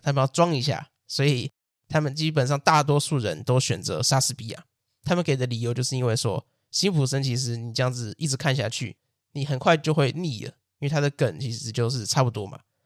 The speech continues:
但是莎士比亚他的文学，他是有一定的深度的，所以他可以进入多次的反刍、多次的反思，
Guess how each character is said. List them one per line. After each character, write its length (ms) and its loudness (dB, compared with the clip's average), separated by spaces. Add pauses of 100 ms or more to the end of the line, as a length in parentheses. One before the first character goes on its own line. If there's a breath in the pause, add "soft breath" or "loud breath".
(200)
但 140 0
是 380 0 (640)
莎 200 4
士 120 -2
比 120 0
亚 100 2
他 120 0
的 100 2
文 200 -4
学， 180 -4
他 140 2
是 180 0
有 300 -2
一 60 -6
定 160 -2
的 100 -2
深 320 4
度 160 0
的， 200 -8 (380)
所 120 -4
以 20 0
他 160 4
可 140 2
以 60 2
进 280 -2
入 300 -2
多 160 2
次 300 2
的 280 -2
反 300 0
刍、 280 -4
多 180 -2
次 160 2
的 80 0
反 280 -6
思， 440 -4